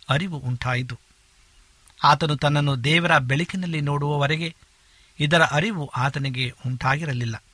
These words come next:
ಯೆರೆಮೀಯನಿಗೆ ದೇವರ ಸಂದೇಶಕನಾಗುವ ಅವಕಾಶ ದೊರೆಯುವ ಮೊದಲು ಆತನು ತನ್ನ ನಾಲಿಗೆಯ ಪ್ರಯೋಗದಲ್ಲಿ ಸರಿಯಾದ ಎಚ್ಚರಿಕೆಯನ್ನ ವಹಿಸಬೇಕೆಂದು, ತುಚ್ಛ ಮಾತುಗಳನ್ನು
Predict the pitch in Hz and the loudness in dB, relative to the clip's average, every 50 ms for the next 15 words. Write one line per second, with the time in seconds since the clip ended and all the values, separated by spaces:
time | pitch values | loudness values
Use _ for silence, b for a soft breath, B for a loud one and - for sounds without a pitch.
0 | - _ _ _ _ _ _ _ b b b b b b b b b b b b | -20 _ _ _ _ _ _ _ b b b b b b b b b b b b
1 | b b - 147 147 160 160 156 156 151 151 147 139 143 135 123 143 156 160 147 | b b 0 2 4 4 4 2 2 2 0 0 0 0 0 0 0 0 2 4
2 | 151 151 143 139 135 - 143 127 123 127 151 160 - - - 175 151 147 139 135 | 6 6 6 6 4 2 -2 -2 -2 -2 -2 -2 -4 -4 -4 -2 0 2 2 2
3 | 131 135 143 143 135 123 113 - _ b b b b b b b - 139 151 165 | 0 0 2 2 2 2 2 -2 _ b b b b b b b 2 2 2 2
4 | - 190 190 180 - 175 143 147 143 139 143 139 139 131 131 127 135 170 185 175 | 4 4 2 2 2 0 -2 -2 0 0 0 0 0 0 -2 -2 -2 -2 -2 -4
5 | 131 - - _ _ _ _ _ _ _ _ _ _ - - 151 185 208 - 180 | -6 -8 -12 _ _ _ _ _ _ _ _ _ _ 2 4 6 6 6 2 -2
6 | 160 - 151 143 143 143 139 127 120 127 131 131 131 135 160 190 208 196 151 147 | -4 -2 -2 0 2 2 2 2 2 0 0 2 2 4 4 2 2 0 -4 -2
7 | 151 147 143 - - 123 123 131 160 180 196 147 143 127 123 127 123 120 - _ | -2 -2 -2 -2 -2 -2 -2 -2 -2 -4 -4 -4 -4 -4 -4 -4 -6 -8 -10 _
8 | _ b b b b b b b - - - 156 147 147 151 147 143 135 131 135 | _ b b b b b b b -6 -2 0 2 2 2 4 4 4 4 2 0
9 | 131 117 120 120 - - 160 147 135 - - 139 131 131 131 131 127 120 - - | 0 0 -2 -4 -4 -4 -4 -4 -4 -6 -6 -4 -4 -2 -2 -2 -2 -4 -6 -8
10 | _ _ _ _ _ _ _ _ _ - 143 185 208 - - 165 - 120 120 - | _ _ _ _ _ _ _ _ _ -2 0 0 0 -2 -4 -4 -4 -6 -4 -4
11 | 139 127 143 180 180 123 - - - _ _ b b b b b b b b b | -4 -4 -4 -4 -4 -6 -8 -14 -20 _ _ b b b b b b b b b
12 | b b b _ _ _ 233 233 - - - 175 156 147 147 143 139 - 143 143 | b b b _ _ _ -6 -6 -2 0 0 0 2 2 2 2 0 -2 -4 -2
13 | 139 135 135 131 131 127 120 - | -2 -2 -2 -2 -2 -2 -4 -4